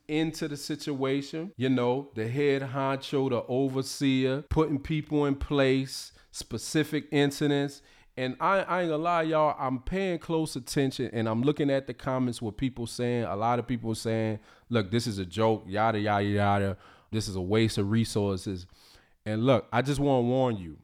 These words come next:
it's, the trials take time. You know, I read somewhere where this trial was gonna take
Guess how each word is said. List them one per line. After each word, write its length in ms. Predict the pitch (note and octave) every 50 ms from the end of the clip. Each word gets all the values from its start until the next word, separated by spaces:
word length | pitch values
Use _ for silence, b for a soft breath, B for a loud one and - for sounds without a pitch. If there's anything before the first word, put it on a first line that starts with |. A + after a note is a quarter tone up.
| _ _ _ _ _ _ _ _ _ _ _ -
it's, 240 | A2+ A2 - - - _ - A2+ - _ _ _ - G2+
the 200 | G2 B2 C#3+ D#3
trials 680 | D3+ D3 - - - C#3 C#3 C#3+ C#3+ C#3+ C#3+ C3+ B2+ -
take 360 | - - B2 A2 F#2+ - -
time. 480 | - - A#2 A2 G2+ E2+ D2 - - - - _ _ _ _ _ _ _ _ _ _ _ -
You 140 | - G#2 G#2
know, 160 | G#2 G2 F#2 F#2
I 140 | - A2 B2+
read 300 | B2+ B2 B2+ B2 B2 A#2
somewhere 340 | - C3 A#2+ A#2 A#2+ A#2
where 160 | A2+ A2 G#2 G2+
this 180 | A#2 A#2+ -
trial 320 | - - B2 A#2+ A#2 A2+ A2
was 120 | A2 G2+
gonna 160 | G#2 G#2 G2+
take 480 | F#2+ - - B2+ A2+ G#2+ G2+ - _